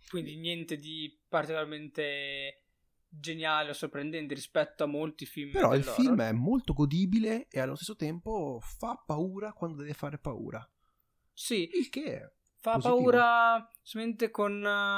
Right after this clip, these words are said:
Speaker 1: eh, quello che ti vuol far intravedere, diciamo, poiché non fa i classici jump scare.
Speaker 2: I jump scare sono quei momenti,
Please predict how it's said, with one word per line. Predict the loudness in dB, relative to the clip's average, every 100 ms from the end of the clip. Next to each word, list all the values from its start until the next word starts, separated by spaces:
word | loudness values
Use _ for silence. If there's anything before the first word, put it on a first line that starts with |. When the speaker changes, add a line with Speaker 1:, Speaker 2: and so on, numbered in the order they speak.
| -2 -4 _ _ _ _
Speaker 1:
eh, | -6 -4 -4 -4 -4 -4 -6 -6
quello | 4 4 6
che | 0 -2
ti | -4 -8 -10 _ _ -16
vuol | 2 2 2
far | 4 4 6
intravedere, | 4 4 4 4 2 0 -2
diciamo, | -6 -4 -2 0 -2 -4 _
poiché | -2 2 4
non | 2 0
fa | -2 2 2 2
i | -2 -6
classici | -6 -6 -8 -8 -8 -8
jump | -6 -6 -6
scare. | -12 -8 -6 -6 -10 -16 _ _
Speaker 2:
I | -8
jump | -4 -4
scare | 0 0 0 -4
sono | -4 -2 0 -2 -4 -8 _ -2
quei | 0
momenti, | 2 2 2 2 0 -4 -6